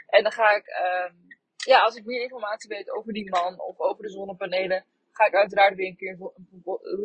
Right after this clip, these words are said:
een podcastje met jullie opnemen. Oké, het is tijd om af te sluiten, hoor ik al. Heel erg bedankt voor het luisteren naar deze podcast. En ik zie, hoor, ervaar je heel graag weer morgen bij, oh nee, niet morgen, want dan is het zaterdag.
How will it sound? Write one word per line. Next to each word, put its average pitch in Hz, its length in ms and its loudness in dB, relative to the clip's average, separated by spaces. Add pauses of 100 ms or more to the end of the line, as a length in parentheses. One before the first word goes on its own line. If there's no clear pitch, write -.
(380)
een 196 180 -18
podcastje - 500 -4
met 196 100 -20
jullie 202 180 -6
opnemen. 180 600 -12 (840)
Oké, 202 220 6
het 185 160 8
is 170 60 -8
tijd 196 180 8
om 196 80 -4
af 185 80 0
te - 60 -12
sluiten, 185 300 4
hoor 180 120 0
ik 175 80 -6
al. 170 260 0 (180)
Heel 226 200 4
erg 233 100 6
bedankt 214 240 0
voor 208 80 -20
het - 0 -
luisteren 196 300 -2 (100)
naar 233 100 -8
deze 233 100 -20
podcast. 202 300 -6
En 175 160 -16
ik 175 140 -10
zie, 165 460 -10 (120)
hoor, 190 340 0
ervaar 185 500 2
je 175 100 -6
heel 175 100 -6
graag - 220 -20
weer 160 260 -6 (240)
morgen 233 720 6
bij, 165 340 -4
oh 294 120 -8
nee, 185 300 -6
niet 226 160 -18
morgen, 202 260 -10
want 220 120 -20
dan 202 120 -16
is 196 60 -18
het 185 140 -20
zaterdag. 175 480 -6